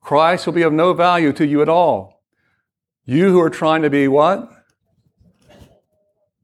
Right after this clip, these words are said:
Not righteous even, but you're trying to be what?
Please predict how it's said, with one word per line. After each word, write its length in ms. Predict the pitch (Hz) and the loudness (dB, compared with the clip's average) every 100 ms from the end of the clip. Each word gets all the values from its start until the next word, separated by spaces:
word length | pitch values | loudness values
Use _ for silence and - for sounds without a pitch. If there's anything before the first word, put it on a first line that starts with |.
| _ _ _ - | _ _ _ -6
Not 260 | 127 202 | -2 0
righteous 480 | 160 165 185 123 98 | 2 0 0 -4 -2
even, 180 | 107 101 | 0 0
but 100 | 117 | 0
you're 100 | 113 | -2
trying 240 | 110 131 | -2 -2
to 60 | 127 | 2
be 100 | 123 | 2
what? 460 | 117 165 196 - | 2 0 -4 -14